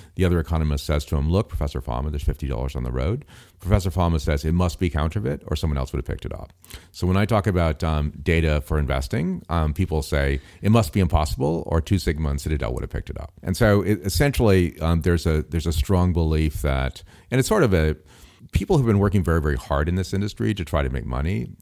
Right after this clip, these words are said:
and they really are resistant to someone saying, "You've been walking past a pile of gold," as you slaved away to try to use your method, and there are some other methods that actually work better. And, you know, that's a little bit of a soul-destroying, you know, thing to tell someone. And so I think that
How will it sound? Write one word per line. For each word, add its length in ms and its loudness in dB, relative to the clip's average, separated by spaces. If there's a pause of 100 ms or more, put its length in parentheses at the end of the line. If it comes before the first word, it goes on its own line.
(120)
and 180 2
they 140 4
really 320 2
are 80 4
resistant 580 0
to 80 -2
someone 340 0
saying, 360 -2
"You've 160 -2
been 140 0
walking 320 -2
past 260 -4
a 40 -8
pile 220 -2
of 100 -6
gold," 400 -6 (400)
as 240 -4
you 200 0 (160)
slaved 400 0
away 300 2
to 100 -6
try 240 -2
to 60 -4
use 260 -4
your 160 4
method, 340 0
and 100 0
there 80 2
are 40 0
some 220 -4
other 260 2
methods 400 -2
that 100 0
actually 260 -2
work 220 -6
better. 340 -2
And, 260 0
you 100 0
know, 80 4
that's 160 2
a 20 4
little 160 2
bit 120 0
of 60 -2
a 60 2
soul-destroying, 1160 -2 (180)
you 100 -6
know, 280 -4 (240)
thing 180 0
to 80 0
tell 220 0
someone. 440 -2
And 180 -2
so 120 4
I 80 2
think 160 0
that 220 -2